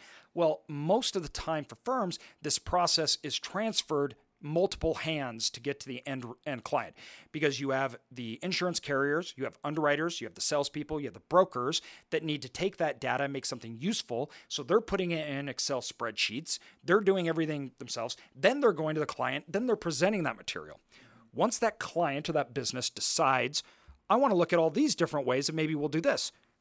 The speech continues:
they go back and start the whole process over again. There's so many ways that things can make s-, uh, get messed up.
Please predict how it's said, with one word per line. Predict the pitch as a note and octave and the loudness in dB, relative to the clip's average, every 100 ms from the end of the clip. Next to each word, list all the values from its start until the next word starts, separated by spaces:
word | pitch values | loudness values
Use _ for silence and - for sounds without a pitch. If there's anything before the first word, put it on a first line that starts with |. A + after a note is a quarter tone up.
| _ | _
they | F3 | 4
go | C#3+ | 6
back | D3+ D3+ | 6 4
and | D#3 | 2
start | - E3 D#3 | -2 -4 -4
the | |
whole | D#3 | -4
process | G3+ F#3 F3 E3+ - | 0 4 4 4 2
over | D3+ A2+ | 2 -2
again. | F#2+ - - - - _ _ | -8 -12 -20 -20 -20 _ _
There's | F3+ D3 | 4 4
so | - - G#3+ A#3+ | 2 2 2 2
many | A#3+ G#3 | 2 4
ways | E3+ E3 D#3 | 6 6 4
that | D3 - _ | 0 -6 _
things | - C#3+ - | -4 -2 -2
can | C3+ | -2
make | B2 - | -2 0
s-, | - - | -2 0
uh, | D3+ C3 A#2+ A#2 C3 | 2 2 4 0 -2
get | C3+ B2 | -2 0
messed | A#2 - - | 0 0 4
up. | B2+ B3+ | 4 4